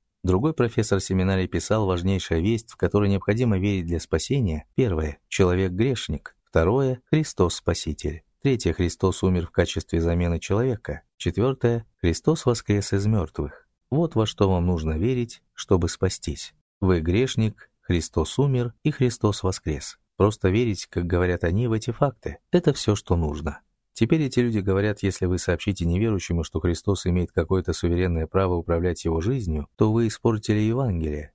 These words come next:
Понимаете? Это пугает. Если вы скажете неверующему, что Христос имеет суверенное право управлять их жизнью и что они должны преклонить пред Ним колени,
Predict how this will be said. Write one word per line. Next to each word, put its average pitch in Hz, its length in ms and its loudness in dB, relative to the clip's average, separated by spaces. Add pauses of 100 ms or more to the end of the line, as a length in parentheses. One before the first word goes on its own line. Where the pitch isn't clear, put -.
(100)
Понимаете? 120 640 0 (140)
Это 135 240 -2
пугает. 90 520 -2 (200)
Если 92 280 2
вы 87 120 0
скажете 90 440 0
неверующему, 87 600 0
что - 160 -2
Христос 90 480 0
имеет 92 260 2
суверенное 87 520 0
право 92 240 2
управлять 85 500 0
их 82 100 0
жизнью 82 460 -2 (120)
и 92 80 2
что 101 200 2
они 101 160 4
должны 92 400 2
преклонить 95 560 0
пред 90 180 0
Ним 95 220 2
колени, 90 580 0